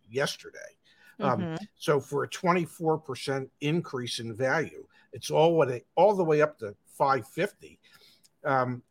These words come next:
Speaker 1: I know it's been as low as, like, three fifty just a
Speaker 2: Yeah.
Speaker 1: week or so ago.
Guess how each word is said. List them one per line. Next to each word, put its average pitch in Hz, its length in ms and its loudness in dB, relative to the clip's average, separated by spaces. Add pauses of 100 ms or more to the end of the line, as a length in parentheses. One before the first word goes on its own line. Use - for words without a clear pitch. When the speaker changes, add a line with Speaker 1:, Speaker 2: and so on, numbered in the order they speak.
(160)
Speaker 1:
I 202 120 10
know 202 200 6
it's 175 140 -2
been 160 160 -2
as 143 180 -2
low 143 160 4
as, 131 140 -4
like, 117 180 -8
three 147 320 -8
fifty 92 440 -14
just - 260 -14
a - 20 -8
Speaker 2:
Yeah. 98 180 0
Speaker 1:
week 180 80 -10
or 190 80 -14
so 98 260 -10
ago. 107 200 -14